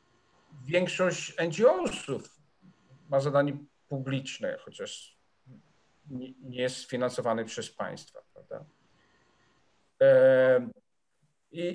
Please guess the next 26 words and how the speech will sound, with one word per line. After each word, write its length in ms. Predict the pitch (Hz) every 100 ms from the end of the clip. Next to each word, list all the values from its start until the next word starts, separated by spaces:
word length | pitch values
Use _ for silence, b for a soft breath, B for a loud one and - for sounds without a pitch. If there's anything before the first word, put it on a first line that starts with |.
| 180 -
i, 300 | 170 - 196
i 60 |
ja 140 | 214 233
na 160 | 233
to 140 | 226 226
tak 320 | 262 262 -
patrzę. 600 | 123 95 - 120 101 -
I 120 | 151
patrzę, 440 | 151 - 233 240 262
co 160 | -
funkcjonuje, 800 | 208 214 196 - 208 180 - 151 180
co 140 | 214
nie 140 | 262
funkcjonuje. 840 | 240 156 131 - 110 101 76 - -
I, 260 | - 107 147
i 60 |
nie 120 | 160
mam 240 | 208 190 185
co 120 | 180
do 120 | 151
tego, 320 | 147 165 160
to 160 | 151 -
nie 160 | 170 208
jest 260 | 170 -
tak, 180 | 151 151
że 180 | -